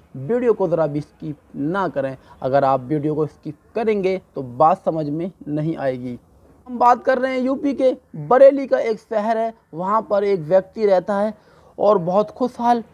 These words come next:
फैमिली होती है। उसके दो बच्चे होते हैं, एक लड़का होता है, एक लड़की होती है। लड़की की उम्र अभी सोलह साल थी और लड़का आठ साल का था। दोनों बच्चे उसके पढ़ रहे थे और वो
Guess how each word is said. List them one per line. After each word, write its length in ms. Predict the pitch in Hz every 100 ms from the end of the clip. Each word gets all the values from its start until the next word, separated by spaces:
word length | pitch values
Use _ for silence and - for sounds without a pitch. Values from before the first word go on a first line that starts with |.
| _
फैमिली 320 | 233 269 320
होती 340 | 262 233 - 214
है। 120 | 226
उसके 340 | 220 208 -
दो 180 | 185 196
बच्चे 320 | 190 190 -
होते 280 | 220 208 208
हैं, 100 | 202
एक 220 | 185 160
लड़का 260 | 156 170 196
होता 380 | 180 180 165 175
है, 100 | 185
एक 220 | 165 139
लड़की 280 | 151 165 196
होती 300 | 170 165 147
है। 100 | - _ _ _ 151
लड़की 360 | 190 214 240
की 100 | 220
उम्र 220 | 220 214 202 _
अभी 240 | 160 160 196
सोलह 320 | - 196 185
साल 340 | 180 190 220
थी 220 | 175 214 202 _ _
और 140 | 185 190
लड़का 300 | 190 277 202
आठ 380 | - 156 190
साल 280 | 190 170 190
का 160 | 202 190
था। 260 | 196 190 - _ 156
दोनों 300 | 208 262 277
बच्चे 280 | 254 - 240
उसके 320 | 208 - 190
पढ़ 360 | - - 220
रहे 240 | 233 226 233
थे 220 | 226 226 226 _ -
और 220 | 202 208
वो 320 | 175 190 185